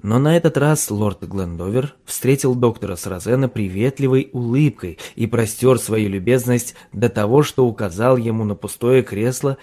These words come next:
возле себя. Все остальные члены Конгресса почтительно поднялись со своих мест.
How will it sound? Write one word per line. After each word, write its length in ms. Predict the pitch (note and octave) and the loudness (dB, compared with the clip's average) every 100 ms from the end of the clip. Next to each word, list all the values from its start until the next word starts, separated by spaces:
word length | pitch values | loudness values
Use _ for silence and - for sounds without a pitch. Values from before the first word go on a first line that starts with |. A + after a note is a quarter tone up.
| _ _ | _ _
возле 380 | F#2 G2 G2+ A2 | -8 -6 -4 -4
себя. 420 | - B2+ C#3+ F#2 _ _ _ | -4 -4 -4 -6 _ _ _
Все 220 | - C3 | -2 2
остальные 420 | A#2 - A2+ A2+ G#2+ | 2 2 -2 -2 -4
члены 360 | - A#2+ G#2+ | -2 -2 -2
Конгресса 720 | - G#2+ F#2 G2 A#2+ - D3 - - - | -4 -6 -6 -4 -2 0 -2 -2 -14 -8
почтительно 680 | - B2+ - - E3+ D#3+ C3 | -2 -2 -2 -2 -2 0 -2
поднялись 600 | A2+ G#2+ G#2+ A#2 D3 - - | -2 -4 -2 0 -2 -4 -10
со 180 | - B2 | -4 -4
своих 460 | F2 G2+ G#2+ - | -4 -6 -6 -8
мест. 400 | G#2 F2+ - - | -10 -10 -14 -20